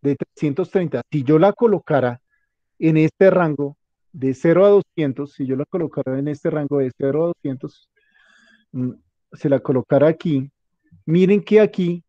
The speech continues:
ese rango, pues, no va a coger trescientos, nunca. Tiene que ser el rango que hay más abajito, más abajito.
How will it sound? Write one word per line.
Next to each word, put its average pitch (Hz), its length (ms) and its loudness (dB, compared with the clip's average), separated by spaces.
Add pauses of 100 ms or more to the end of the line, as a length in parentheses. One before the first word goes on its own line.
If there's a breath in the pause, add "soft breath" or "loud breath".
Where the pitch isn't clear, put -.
(960)
ese 196 260 4
rango, 185 360 2 (520)
pues, 151 140 -2
no 151 140 0
va 160 100 6
a 156 80 -2
coger 202 360 4
trescientos, 226 800 0
nunca. 156 520 -6 (160)
Tiene 151 200 -4
que 185 140 0
ser 156 140 2
el 156 120 0
rango 180 320 -2
que - 100 0
hay 143 60 0
más 147 200 -2
abajito, 170 540 -4
más 135 220 -10
abajito. 170 480 -4